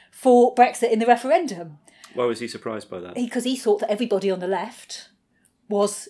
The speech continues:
Speaker 1: in favour of Remain, and that's what he was expecting to argue.
Speaker 2: Mm.
Speaker 1: But then he sort of cottoned on to what I was saying and said, "Oh, yes, of course, because they've got laws against nationalisation, haven't they?"
Speaker 2: Right.
Speaker 1: And I said, "Yes, that's right."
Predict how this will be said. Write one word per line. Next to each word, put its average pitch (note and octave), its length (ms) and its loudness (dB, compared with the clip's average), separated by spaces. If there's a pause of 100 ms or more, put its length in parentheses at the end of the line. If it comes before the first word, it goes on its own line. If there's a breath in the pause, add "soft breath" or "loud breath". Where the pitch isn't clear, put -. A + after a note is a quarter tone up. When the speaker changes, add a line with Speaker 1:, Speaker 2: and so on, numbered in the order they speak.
Speaker 1:
in G3 120 -8
favour G#3 760 -2
of G3 240 -2
Remain, G3 480 -2
and G3 80 -4
that's A3 220 -2
what A#3 100 -4
he G#3+ 80 -6
was G#3 140 -4
expecting A3 500 -4
to - 140 -4
argue. F3+ 520 -8
Speaker 2:
Mm. G#2+ 340 -10 (500 loud breath)
Speaker 1:
But A3+ 160 2
then D4+ 280 12
he A#3 100 0
sort B3 220 4
of - 60 -12
cottoned D#4+ 320 8
on C#4+ 140 4
to B3+ 60 -4
what B3+ 160 6
I A#3+ 40 6
was A#3+ 160 0
saying A3+ 200 4
and A#3+ 100 -2
said, D#4 100 -2
"Oh, F4+ 140 4
yes, F#4+ 220 4
of D#4+ 100 -6
course, G4+ 320 2
because C4 240 -8
they've C4 140 0
got B3+ 180 0
laws C4+ 240 0
against B3+ 280 -4
nationalisation, C4+ 880 -2
haven't D4+ 280 -4
they?" E3 300 -10
Speaker 2:
Right. F#2+ 320 -10 (120)
Speaker 1:
And D#3 100 -18
I F3+ 60 -18
said, A3+ 200 -18
"Yes, A4 640 4
that's D4+ 280 2
right." G#4 440 6